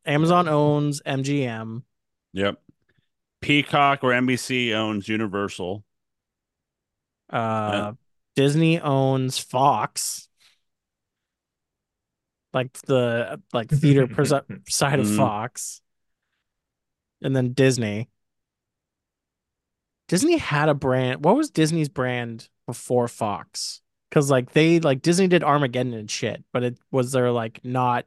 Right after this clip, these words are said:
Speaker 3: Mm-hmm.
Speaker 1: I forget what their brand was before.
Speaker 3: No idea.
Speaker 2: Um, I was gonna say Pixar, but it's not Pixar.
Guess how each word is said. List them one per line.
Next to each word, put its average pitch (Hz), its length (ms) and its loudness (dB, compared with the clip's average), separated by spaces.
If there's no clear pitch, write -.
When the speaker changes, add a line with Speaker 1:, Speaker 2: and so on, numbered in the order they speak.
Speaker 3:
Mm-hmm. 104 540 -12
Speaker 1:
I - 60 -16
forget 165 220 -2
what 214 160 -6
their 127 180 -4
brand 117 440 -8
was 101 280 -6
before. 107 560 -8
Speaker 3:
No 90 220 -16
idea. 110 340 -14
Speaker 2:
Um, 117 920 -2
I 113 140 0
was 113 80 -2
gonna 110 80 -8
say 104 160 -4
Pixar, 95 560 -4
but 92 140 -4
it's 80 120 -12
not 92 180 -6
Pixar. 90 560 -8